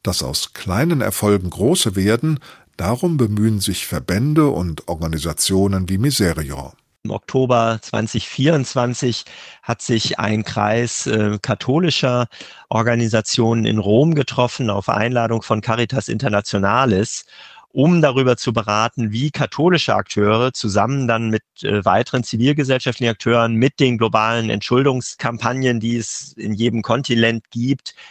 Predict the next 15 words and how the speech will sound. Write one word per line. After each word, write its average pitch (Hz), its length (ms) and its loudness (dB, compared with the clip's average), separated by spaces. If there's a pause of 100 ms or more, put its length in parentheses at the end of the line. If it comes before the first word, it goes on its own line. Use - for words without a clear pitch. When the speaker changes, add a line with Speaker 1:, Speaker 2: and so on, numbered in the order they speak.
(200)
Speaker 2:
ähm, 117 400 -2
zwanzig 117 480 -2
fünfundzwanzig 120 880 0
nutzen 127 480 0
kann, 127 460 0 (320)
um 160 440 4 (280)
eine 120 260 2
neue 147 380 4
Kampagne, 123 920 0 (260)
äh, 117 180 -4
für 127 600 0 (100)
die 113 400 -2
Überwindung 110 600 -2
der 104 120 0
Staatsschuldenkrise 101 1200 -2